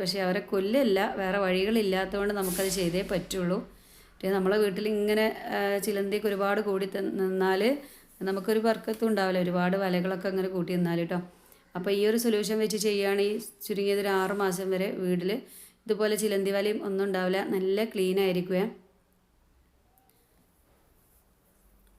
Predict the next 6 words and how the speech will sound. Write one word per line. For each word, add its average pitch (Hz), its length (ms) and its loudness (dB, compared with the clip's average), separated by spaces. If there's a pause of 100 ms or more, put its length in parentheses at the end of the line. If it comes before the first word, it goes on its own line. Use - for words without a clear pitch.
(1600)
അതാ 190 120 -2 (100)
ഞാൻ 185 160 2
മുഴുവനായിട്ട് 175 640 0
ഇങ്ങനെ 185 200 4 (520)
എന്നെക്കൊണ്ട് 196 400 0
കഴിയുന്നിടത്തോളമൊക്കെ 220 760 4